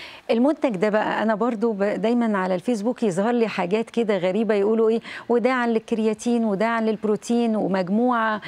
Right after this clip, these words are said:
متكاملة ممكن تاخديها وممكن كمان تعمليها أنت بنفسك في البيت، ودي حاجات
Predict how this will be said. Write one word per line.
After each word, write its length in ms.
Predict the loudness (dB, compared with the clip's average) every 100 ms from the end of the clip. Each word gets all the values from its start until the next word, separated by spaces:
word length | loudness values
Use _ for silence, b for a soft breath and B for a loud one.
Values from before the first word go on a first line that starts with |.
| B B
متكاملة 840 | 0 0 0 0 2 2 2 0 -6 B B
ممكن 500 | 0 2 0 0 0
تاخديها 760 | 0 0 0 0 2 2 0 0
وممكن 560 | 0 0 0 0 -2 -2
كمان 420 | -2 0 0 0
تعمليها 540 | 0 0 0 0 0
أنت 200 | -2 -2
بنفسك 440 | -2 -2 -2 -4 -2
في 100 | -2
البيت، 380 | 0 0 0 -4 B B B B
ودي 380 | 0 2 2 0
حاجات 480 | 0 -2 0 -2